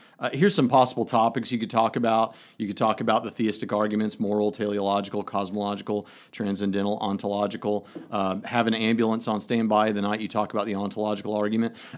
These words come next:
Um, resurrection evidences. You could talk about data points if you wanna do abductive reasoning, uh, inference to the best explanation. You could talk about beauty, consciousness, free will, salvation testimonies,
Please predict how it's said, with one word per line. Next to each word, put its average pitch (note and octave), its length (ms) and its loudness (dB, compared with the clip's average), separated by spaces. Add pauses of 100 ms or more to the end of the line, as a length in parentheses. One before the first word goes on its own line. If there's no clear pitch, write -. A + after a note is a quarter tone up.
Um, B2+ 380 8
resurrection C3+ 680 6
evidences. C3+ 720 2 (180)
You C3+ 120 0
could D3+ 100 2
talk D3+ 240 8
about A#2+ 280 2
data A#2+ 300 2
points E3 540 0
if C3 140 -6
you A#2+ 80 2
wanna A2+ 140 4
do A2 160 4
abductive A2+ 600 0
reasoning, C#3 540 2
uh, G#2 420 0 (220)
inference A2+ 440 -2
to A#2+ 60 -4
the G#2 60 -2
best A2 260 -2
explanation. A2+ 460 -4
You - 20 -8
could G#2+ 100 -10
talk A#2+ 180 -2
about G#2+ 240 -2 (260)
beauty, C3 400 6
consciousness, B2 640 0
free B2 240 2
will, A#2 240 4
salvation A#2 640 0
testimonies, A#2+ 720 2